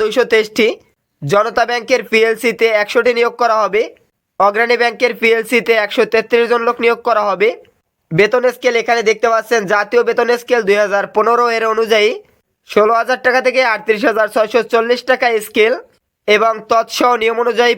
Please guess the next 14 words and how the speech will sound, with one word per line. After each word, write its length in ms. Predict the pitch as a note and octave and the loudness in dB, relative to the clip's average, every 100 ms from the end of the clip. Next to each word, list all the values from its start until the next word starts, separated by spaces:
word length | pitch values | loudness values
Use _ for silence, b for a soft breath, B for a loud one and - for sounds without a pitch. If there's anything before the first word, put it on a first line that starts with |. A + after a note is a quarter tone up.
| A#3 | 0
পদে 260 | G#3+ G3 A3+ A3+ | -2 0 0 0
অন্যান্য 280 | G#3+ A#3+ A#3 A3+ | 0 0 0 0
সুবিধা 260 | A3 A3+ A#3 | 0 0 -2
প্রাপ্ত 340 | A3+ A3 - A#3 | -2 -4 0 0
হবেন। 260 | A3 G#3 D#4 - _ _ _ _ _ G3+ | 2 0 -2 -8 _ _ _ _ _ 0
এখানে 320 | G#3 A#3 A#3+ A#3 | 0 0 -2 -2
দেখতে 180 | A#3 A#3 | 0 0
পাচ্ছেন 280 | A3+ A#3 A3+ G3+ | 0 0 0 -2
আবেদন 260 | G#3 A#3 A3 | -2 -4 0
করার 200 | A#3+ A#3+ A#3 | 0 2 0
জন্য 140 | A#3 A#3 | 0 0
প্রয়োজনীয় 440 | G#3+ G#3 G#3+ G#3 G#3 A3+ | 0 0 0 0 0 -2
শিক্ষাগত 400 | A#3+ A#3+ A#3+ A#3 | -2 0 0 0
যোগ্যতা, 380 | A#3+ G#3+ G#3+ G3 | 0 -2 -2 -2